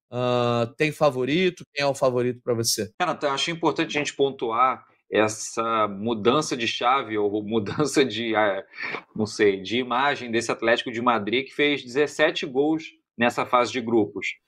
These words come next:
Speaker 2: Se a gente pensar que o time tem seis jogos, é uma média de quase três gols por partida, que é muito bom pra um time que foi tratado por muitos anos como uma referência do aspecto defensivo.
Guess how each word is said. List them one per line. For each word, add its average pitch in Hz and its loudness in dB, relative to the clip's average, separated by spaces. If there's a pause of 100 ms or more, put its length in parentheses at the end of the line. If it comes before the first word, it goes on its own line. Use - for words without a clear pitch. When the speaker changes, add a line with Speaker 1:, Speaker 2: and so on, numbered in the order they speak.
(340)
Speaker 2:
Se - -4
a 107 2
gente 127 0
pensar 123 0
que - -6
o 113 -2
time 120 -2
tem 110 0 (360)
seis 139 2
jogos, 135 -2
é 117 -2
uma 117 0
média 127 -2
de 135 -8
quase 135 0
três 151 -2
gols 135 -2
por - -10
partida, 117 0 (480)
que - 0
é 120 6
muito 143 -2
bom 143 -2
pra 170 -2
um 156 -2
time 160 -4
que 139 -2
foi 131 0 (540)
tratado 120 -2
por 110 0 (300)
muitos 160 -2
anos 156 -2
como 151 0
uma 151 2
referência 156 0 (800)
do 127 -2
aspecto 151 0
defensivo. 180 0